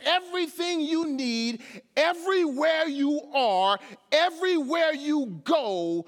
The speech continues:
God is, but you have to seek him to know him as God. And here, here's where the tension lies.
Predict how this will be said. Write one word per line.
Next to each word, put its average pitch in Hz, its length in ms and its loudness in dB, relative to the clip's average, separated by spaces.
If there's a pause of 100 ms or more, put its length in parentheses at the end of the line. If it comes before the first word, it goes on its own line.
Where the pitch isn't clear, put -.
(160)
God 277 380 2 (160)
is, 180 720 -2 (340)
but 180 140 -6
you 202 280 -8
have 214 180 -12
to 160 100 -12
seek - 480 -14
him 123 760 -12 (840)
to 151 100 -10
know 143 300 -6
him 127 440 -12 (200)
as 113 480 -14 (100)
God. 123 400 -18 (1600)
And 127 160 -20
here, 254 400 -6
here's 277 420 -10
where 220 80 -6
the 151 80 -12
tension 139 460 -16
lies. - 460 -20